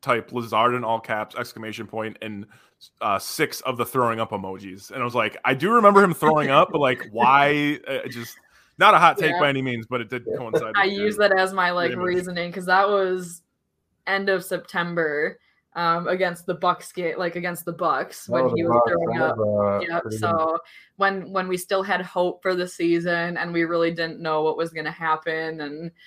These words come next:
Speaker 2: um, unfortunately, Lazard really didn't fill that wide receiver one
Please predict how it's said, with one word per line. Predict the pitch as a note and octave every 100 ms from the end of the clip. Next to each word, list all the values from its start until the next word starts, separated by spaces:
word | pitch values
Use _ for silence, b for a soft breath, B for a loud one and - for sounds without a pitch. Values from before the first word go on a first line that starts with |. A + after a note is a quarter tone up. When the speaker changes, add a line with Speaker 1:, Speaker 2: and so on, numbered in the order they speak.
| b b b
Speaker 2:
um, | D3+ C#3+ D3 F3+ F#3 -
unfortunately, | F3+ E3+ F3 E3+ F#3 F3+
Lazard | E3 D#3+ D#3
really | D3+ D#3+
didn't | D#3+ D#3+ -
fill | - D3+ E3
that | D3+ D3+ -
wide | E3 D#3 D3
receiver | D#3 - D3+ D#3+
one | D#3 D#3 D3+ D#3 E3